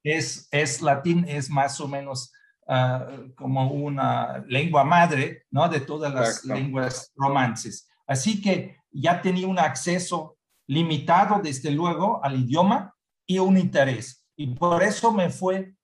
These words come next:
Speaker 1: ah, no solamente a Estados Unidos, de, de hecho no me fue a Estados Unidos, sino directamente a México. Eso fue mi primer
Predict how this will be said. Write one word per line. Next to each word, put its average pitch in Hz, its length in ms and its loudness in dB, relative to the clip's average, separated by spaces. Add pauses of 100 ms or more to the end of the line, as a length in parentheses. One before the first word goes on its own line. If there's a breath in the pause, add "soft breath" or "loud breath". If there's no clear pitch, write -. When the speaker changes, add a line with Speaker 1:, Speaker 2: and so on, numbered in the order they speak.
Speaker 1:
ah, 151 300 2
no 170 100 2
solamente 165 500 -2
a 139 40 0
Estados 147 380 0
Unidos, 190 300 -4
de, 160 200 -4
de 143 300 -4
hecho 208 220 -2
no 190 220 4
me 202 160 2
fue 131 220 0
a 123 40 2
Estados 139 400 -2
Unidos, 175 240 -6
sino 147 220 -4
directamente 147 720 -4
a 120 40 2
México. 196 680 0 (200 loud breath)
Eso 170 280 -4
fue 185 160 0
mi 175 160 2
primer 151 440 0